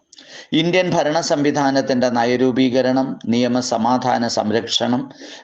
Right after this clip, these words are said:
വികസന പദ്ധതികളുടെ നടപ്പാക്കൽ എന്നിവയിൽ സ്വാധീനം ചെലുത്താൻ മികച്ച ഉദ്യോഗസ്ഥർ ആവശ്യമാണ്. ബ്രിട്ടീഷ് കൊളോണിയൽ ഭരണ സംവിധാനത്തിൽ നിന്ന്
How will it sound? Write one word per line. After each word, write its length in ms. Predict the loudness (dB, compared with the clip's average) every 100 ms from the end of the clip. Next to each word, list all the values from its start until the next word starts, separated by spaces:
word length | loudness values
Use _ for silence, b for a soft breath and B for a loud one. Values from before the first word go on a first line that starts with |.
| 0
വികസന 440 | 0 0 0 0
പദ്ധതികളുടെ 640 | 2 0 0 0 0 0
നടപ്പാക്കൽ 680 | 0 0 0 0 0 0 0
എന്നിവയിൽ 480 | 2 2 2 2 0
സ്വാധീനം 640 | 0 0 0 2 2 2
ചെലുത്താൻ 480 | 0 0 0 0 -2 -4 B B
മികച്ച 440 | 0 2 2 2 0
ഉദ്യോഗസ്ഥർ 880 | -2 0 0 2 2 0 -2 -4 -4 -2
ആവശ്യമാണ്. 800 | 0 2 2 2 0 0 -2 -6 b b b -2
ബ്രിട്ടീഷ് 480 | 0 2 0 -2
കൊളോണിയൽ 640 | 0 2 4 2 2 2 0
ഭരണ 320 | 0 0 -2
സംവിധാനത്തിൽ 800 | -2 0 0 2 0 0 -2 0
നിന്ന് 320 | 2 2 0